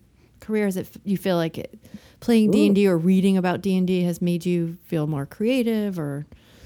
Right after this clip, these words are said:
Speaker 1: inspired
Speaker 2: Oh, I
Speaker 1: in
Speaker 2: would
Speaker 1: some
Speaker 2: say
Speaker 1: ways?
Speaker 2: so. Yeah, I would say so. Um, it's totally, you know, a, a mind-opening, uh,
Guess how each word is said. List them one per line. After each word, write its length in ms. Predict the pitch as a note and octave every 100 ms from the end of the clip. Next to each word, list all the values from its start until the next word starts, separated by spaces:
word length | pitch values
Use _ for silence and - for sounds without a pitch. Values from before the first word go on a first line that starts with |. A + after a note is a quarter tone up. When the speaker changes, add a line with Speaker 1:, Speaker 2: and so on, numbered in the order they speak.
| - -
Speaker 1:
inspired 420 | F3 - G#3 F3
Speaker 2:
Oh, 40 |
I 80 | D3
Speaker 1:
in 60 | F3
Speaker 2:
would 140 | A3
Speaker 1:
some 120 | A#3 A3
Speaker 2:
say 140 | D3+
Speaker 1:
ways? 200 | A3 A3+
Speaker 2:
so. 340 | B2+ B2 A#2 - -
Yeah, 260 | E3 G3+ F3+
I 100 | D#3+
would 220 | B3+ G#3+
say 280 | - C#3 B2+
so. 540 | B2 - D3+ F3 G3 G3 - -
Um, 520 | C#3+ C#3+ C#3 C3+ C3+ - - - - - - -
it's 200 | D3+ -
totally, 880 | - D#3 D#3+ F3+ E3+ D3+ D3 C3 - -
you 180 | C3+
know, 440 | C3 B2+ C3 C3 C#3 - _ _
a, 280 | C#3 C3 B2+ -
a 100 | B2+
mind-opening, 1200 | B2+ A#2+ B2 C3 B2+ B2+ B2 C3 B2 A#2+ A#2 A#2+ - _ _ _ _ _ C3
uh, 420 | B2+ A#2+ A#2